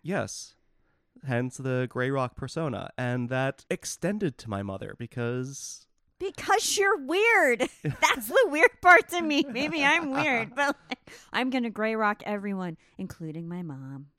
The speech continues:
Speaker 1: Oh.
Speaker 2: Mom cannot know me. How can you have an intimate relationship with anyone if you're gray rocking all the people?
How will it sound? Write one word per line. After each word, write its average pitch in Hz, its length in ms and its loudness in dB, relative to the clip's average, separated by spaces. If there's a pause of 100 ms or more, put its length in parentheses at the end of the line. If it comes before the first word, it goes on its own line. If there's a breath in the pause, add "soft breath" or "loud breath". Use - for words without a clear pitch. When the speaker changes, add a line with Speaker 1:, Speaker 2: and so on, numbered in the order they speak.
(140)
Speaker 1:
Oh. 196 60 -4
Speaker 2:
Mom 226 380 2
cannot 214 480 0
know 220 240 0
me. 240 180 0
How 247 200 -6
can 359 180 -12
you 359 100 -6
have 302 200 -6
an 247 160 -8
intimate 247 320 -10
relationship 220 520 -12
with 185 120 -12
anyone 185 320 -8
if 151 160 -14
you're 160 80 -12
gray 139 200 -12
rocking 160 400 -10
all 147 120 -10
the 151 80 -14
people? - 460 -16